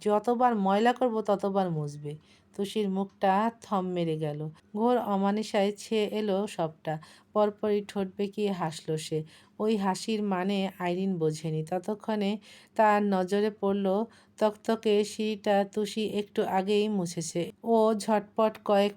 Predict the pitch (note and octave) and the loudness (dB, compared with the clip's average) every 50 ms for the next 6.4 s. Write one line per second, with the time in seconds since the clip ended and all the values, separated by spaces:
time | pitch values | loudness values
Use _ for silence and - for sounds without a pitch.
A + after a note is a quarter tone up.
0 | - - G#3+ G3+ G3+ G3+ F#3+ G3+ G#3 G3 G3 - G#3 G#3 G3+ G3 G3+ G3+ F#3+ F#3 | 0 2 2 4 4 2 2 0 -4 -4 -2 -2 -2 0 0 0 0 0 0 0
1 | F#3 F#3+ F#3+ G3 G3 - F#3+ F#3 F3 E3+ F3 E3 D#3+ D#3+ E3 E3 F3 - - F#3 | 0 0 0 0 0 0 0 0 2 2 2 2 2 0 0 0 0 -2 0 -2
2 | G3 G3 - A3 A3 A3 G#3+ G#3+ G#3 G3+ G#3 G#3+ G3 G3+ - A3+ G#3+ A3 G#3+ - | -2 0 0 -2 -2 -2 0 -2 -2 -2 -2 -8 -8 -4 -4 -2 -2 -2 -2 -2
3 | G#3 G3+ F#3+ - E3+ D#3 D#3 D#3+ - F3 F3 E3+ - - A3+ B3+ C4+ B3+ C#4+ C#4+ | -4 -6 -4 -4 -6 -6 -6 -4 -4 -4 -4 -4 -2 0 0 0 2 2 2 2
4 | C4+ C4 C4 C4 C4 - C4 B3 A3+ G3+ F3 D#3+ D#3+ D#3 D3+ D#3 - _ _ _ | 4 2 2 0 -2 -4 -2 0 2 2 0 0 -2 -4 -6 -8 -14 _ _ _
5 | _ _ _ _ _ _ - - F#3 F#3+ G3 G3+ G#3+ G3+ G3 G#3 G3+ G3+ - G3 | _ _ _ _ _ _ -4 -2 0 0 2 2 2 0 0 -2 -4 -6 -6 -4
6 | F#3+ F3+ F#3+ F#3+ F#3 E3+ F3 | -4 -2 -2 -2 -2 -2 -2